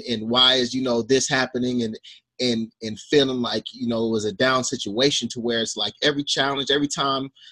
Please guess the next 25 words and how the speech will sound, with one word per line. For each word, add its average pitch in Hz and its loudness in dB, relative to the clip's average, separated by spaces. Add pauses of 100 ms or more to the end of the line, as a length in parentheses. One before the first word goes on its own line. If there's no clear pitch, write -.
something 143 -2
crazy 131 0
happens 135 -2
to 151 -2
me 127 -2
now, 131 0
I'm 123 -2
more 131 -2
just 117 -10
like, 110 -10 (580)
"How 151 -2
am 156 -4
I 147 -2
gonna 131 -4
figure 143 -2
this 117 -6
out?" 135 -4
Like, 113 -8
I'm, 135 -6
I'm, 139 -10 (120)
I'm 131 -10
more 147 -4
excited 143 0
about, 117 -4
like, 117 -8